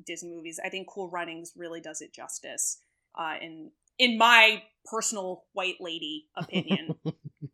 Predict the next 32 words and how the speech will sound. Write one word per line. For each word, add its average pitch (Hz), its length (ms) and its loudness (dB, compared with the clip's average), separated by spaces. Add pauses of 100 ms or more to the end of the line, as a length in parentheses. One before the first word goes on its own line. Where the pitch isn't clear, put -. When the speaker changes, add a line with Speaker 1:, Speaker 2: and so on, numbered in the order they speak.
(360)
Speaker 1:
Uh, 180 260 -2
Speaker 2:
And, 156 140 4
Speaker 1:
so 233 260 0
Speaker 2:
and 196 120 4
we 175 60 -2
know 196 180 12
if 175 180 6
there's 180 180 2
one 202 180 8
thing 196 220 6
white 190 200 10
ladies 143 300 2
have, 123 300 -2
it's 160 160 -4
opinions. - 920 -2
<laughs> - 60 -2
Speaker 1:
I 247 140 12
mean, 285 420 8
you're 247 120 12
not 247 260 10 (140)
wrong. 185 520 4 (100)
Um, 175 440 0
I 185 200 4
will 175 160 -8
take 160 360 -8
that 156 220 -6
on 156 140 -8
the 160 60 -10
chin. - 800 2
Speaker 2:
<laughs> - 1000 6
Cool 196 180 12
Runnings, 175 540 8